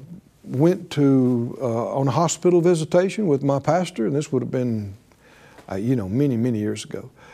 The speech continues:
uh, before, before I was married and, and in the ministry, just a young guy.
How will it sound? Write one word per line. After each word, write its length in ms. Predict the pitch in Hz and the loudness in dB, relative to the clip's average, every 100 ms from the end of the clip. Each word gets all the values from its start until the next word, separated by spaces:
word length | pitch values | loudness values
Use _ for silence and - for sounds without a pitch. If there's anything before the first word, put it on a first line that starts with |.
| - - - | -20 -16 -8
uh, 300 | 117 110 110 | -4 -4 -6
before, 540 | - 107 131 131 123 | -8 -2 2 2 0
before 260 | 127 127 131 | -2 0 2
I 20 | |
was 220 | 131 117 | 0 -2
married 460 | 127 139 139 139 117 | 0 4 6 4 2
and, 240 | 104 104 - - _ | -6 -8 -14 -20 _
and 160 | - 110 | -8 -2
in 140 | 131 | 0
the 40 | 123 | 2
ministry, 680 | 123 131 131 - 135 123 113 | 2 0 -2 -2 0 0 -4
just 240 | 117 120 120 | -6 -6 -2
a 60 | |
young 240 | 120 131 127 | 0 0 2
guy. 280 | 123 123 | 2 0